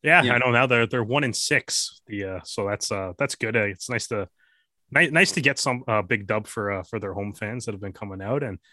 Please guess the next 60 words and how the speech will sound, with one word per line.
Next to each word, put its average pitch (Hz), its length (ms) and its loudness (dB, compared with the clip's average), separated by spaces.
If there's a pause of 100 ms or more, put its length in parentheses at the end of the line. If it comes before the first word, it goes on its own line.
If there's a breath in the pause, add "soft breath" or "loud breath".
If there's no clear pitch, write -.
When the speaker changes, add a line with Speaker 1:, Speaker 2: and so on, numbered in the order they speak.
(180)
Speaker 1:
hey, 180 80 -2
you 156 60 0
said 139 220 -2
shout 139 160 2
out 156 120 0
to 123 80 0
Luke 120 240 -2
Campbell. 160 420 -2
Nice 113 280 -2
run 101 340 -4
off 104 240 -6
the, 107 180 -4
uh, 101 160 -2
the 107 240 -6
eight-man 110 380 -4
pick 120 220 -4
from 113 160 -6
the 98 80 -6
back 101 280 -4
of 104 80 -10
a 92 40 -10
scrum 113 440 -6
there. 143 320 -6 (360 soft breath)
I 135 100 2
actually, 120 240 0
I - 40 -10
think 139 160 0
the 117 80 0
scrum 107 420 -2
cl-, 113 240 -2
um, 95 300 -2 (720)
there 110 80 0
was 98 80 0
a 98 60 -4
penalty 98 460 -2
and 90 80 -4
he 90 100 -6
did 90 140 -8
a 92 60 -6
little 90 180 -8
quick - 300 -8
tap 85 280 -6
at - 60 -20
the - 80 -18
back 90 220 -10
of - 60 -20
the 95 80 -14
scrum, 92 340 -8 (500 soft breath)
uh, 90 300 -4
but - 160 -12
crashed - 380 -4
through 117 260 0
a 104 100 0
couple 120 280 -6
NOLA 101 280 -2
defenders 156 680 -4
and, 110 180 -4
uh, 107 300 -6
picked - 240 -14
up, 127 120 -12